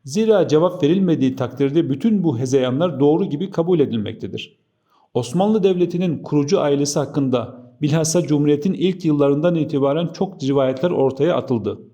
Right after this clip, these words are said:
Bilhassa yabancı araştırmacılar Osmanlı'yı kuranlar hakkında nedense kutsal bir görev gibi çalışmaya başladılar. Gayeleri ve maksatları neydi elbette düşünmeye değer.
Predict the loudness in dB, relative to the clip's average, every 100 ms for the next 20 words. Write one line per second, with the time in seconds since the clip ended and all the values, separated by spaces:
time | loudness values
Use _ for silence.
0 | _ _ _ _ -2 0 0 -2 -2 -4
1 | -4 0 2 2 0 2 2 0 -2 0
2 | 0 0 -2 -2 -4 -4 -2 0 0 0
3 | 0 0 0 0 -2 -2 0 0 -2 -8
4 | -20 _ _ 0 2 0 0 0 -2 -6
5 | -16 -20 -8 -6 -4 -2 0 0 2 2
6 | 2 0 0 0 -2 -6 -2 0 0 0
7 | 2 2 -2 -6 -6 -6 -8 -20 _ _
8 | _ -4 2 2 2 2 2 0 0 0
9 | 0 0 0 0 0 0 0 2 2 2
10 | 2 0 -6 -2 0 0 0 0 -2 -2
11 | 2 2 2 -2 -4 -10 -16